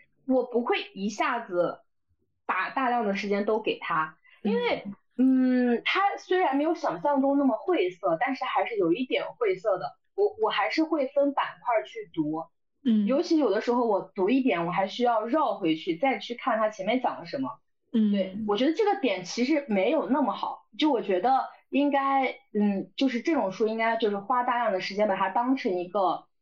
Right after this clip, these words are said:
Speaker 1: 学习，学习类的书，
Speaker 2: 嗯。
Speaker 1: 把它给自己限定任务，然后每天这样子就，就要去磕它。对，我，我之前没有太去有那种磕书的那种心态，对。
Speaker 2: 嗯。
Speaker 1: 然后剩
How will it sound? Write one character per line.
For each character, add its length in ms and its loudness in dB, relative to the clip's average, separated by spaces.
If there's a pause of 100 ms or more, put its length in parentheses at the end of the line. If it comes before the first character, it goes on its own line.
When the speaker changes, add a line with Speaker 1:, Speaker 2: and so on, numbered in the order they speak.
Speaker 1:
学 360 0
习， 440 -2
学 240 -2
习 140 2
类 180 0
的 140 -4
书， 240 -4
Speaker 2:
嗯。 40 -4
Speaker 1:
把 120 0
它 280 -2 (220)
给 120 0
自 100 0
己 120 0
限 280 -2
定 220 2
任 280 2
务， 120 -4
然 100 -10
后 80 -2
每 160 -2
天 240 0
这 40 0
样 160 0
子 160 0
就， 180 -2
就 160 -6
要 200 2
去 140 -2
磕 340 0
它。 260 -4 (340)
对， 260 -2 (100)
我， 220 -4
我 180 2
之 200 0
前 420 -2
没 180 0
有 220 0
太 400 -2
去 280 -2
有 220 0
那 160 -2
种 260 -2
磕 400 0
书 280 0
的 120 0
那 260 0
种 360 -6 (160)
心 300 0
态， 320 -4 (380)
对。 180 2
Speaker 2:
嗯。 140 2 (200)
Speaker 1:
然 80 2
后 80 2
剩 180 0